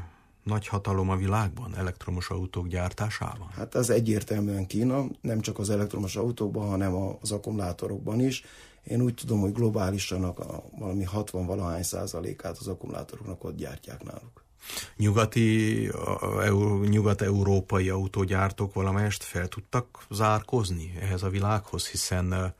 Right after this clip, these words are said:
Speaker 1: a nagy gyárak, ö, először azt mondták, hogy nem is gyártanak, aztán ők is rátértek, de, ö,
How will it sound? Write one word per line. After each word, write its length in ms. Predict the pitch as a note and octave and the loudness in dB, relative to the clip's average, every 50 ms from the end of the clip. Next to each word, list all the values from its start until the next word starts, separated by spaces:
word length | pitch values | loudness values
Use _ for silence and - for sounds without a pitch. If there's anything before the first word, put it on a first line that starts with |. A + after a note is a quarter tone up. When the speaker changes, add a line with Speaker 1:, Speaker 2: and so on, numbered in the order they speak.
| - - - - - - - - | -14 -18 -16 -16 -16 -14 -6 -2
Speaker 1:
a 120 | G2 G2 | 0 4
nagy 200 | G2 G2+ G2 G2 | 4 6 6 4
gyárak, 580 | F2+ G2 F#2+ F#2 F#2 F2+ F#2+ G2 G2 - - - | 4 4 2 2 2 2 2 0 -2 -4 -4 -2
ö, 180 | - G2 G2 F2 | 2 4 4 4
először 440 | F#2+ F#2+ G2 F#2+ G2 - - G2 | 4 4 4 2 2 2 2 2
azt 180 | G2 F#2+ F#2+ - | 2 2 2 0
mondták, 320 | F#2+ F2+ - F#2 F2+ - | -2 -2 0 -2 -2 -2
hogy 80 | - F#2+ | -2 -2
nem 120 | F#2 F2+ | -2 -2
is 120 | F2 E2+ E2+ | -2 -4 -2
gyártanak, 720 | E2+ F2+ E2+ E2+ E2 - - - E2+ E2+ E2+ F2 F#2+ - | -2 -2 -2 -2 -4 -6 -6 -4 -4 -2 -4 -4 -4 -4
aztán 440 | E2+ F2+ - - - F2 F2 F2 F2 | -4 -4 -4 -2 -2 -2 0 0 0
ők 240 | F2 F#2 F#2 - - | 0 -2 -2 -2 -4
is 160 | F2+ - - | -4 -4 -2
rátértek, 640 | E2+ F2 F2+ F#2 F#2 - - F2 F2+ - - F#2+ E2+ | -2 -2 -2 -2 -2 -2 -2 -2 -2 -2 -2 -2 -2
de, 220 | E2 G2 F#2 F2 - - - - - - - - - - | 0 -2 -2 -2 -4 -8 -14 -16 -14 -14 -14 -16 -10 -4
ö, 340 | - F#2+ F#2 F2+ F#2 F#2 | 0 2 4 4 4 4